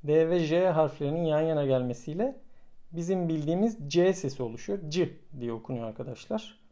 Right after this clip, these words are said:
Bunun örneği de cep. E harfi bizdeki E sesini veriyor arkadaşlar, bildiğiniz.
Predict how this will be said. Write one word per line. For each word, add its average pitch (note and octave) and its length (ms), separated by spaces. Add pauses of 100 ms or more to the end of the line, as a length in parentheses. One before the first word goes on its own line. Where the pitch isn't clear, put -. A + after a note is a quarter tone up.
Bunun G#3 160
örneği B2 340
de A#3 240 (340)
cep. C3+ 300 (2500)
E A3+ 120
harfi G3+ 540
bizdeki G3 680
E F3+ 240
sesini C3+ 420
veriyor B2+ 240
arkadaşlar, A#2+ 680
bildiğiniz. B2+ 640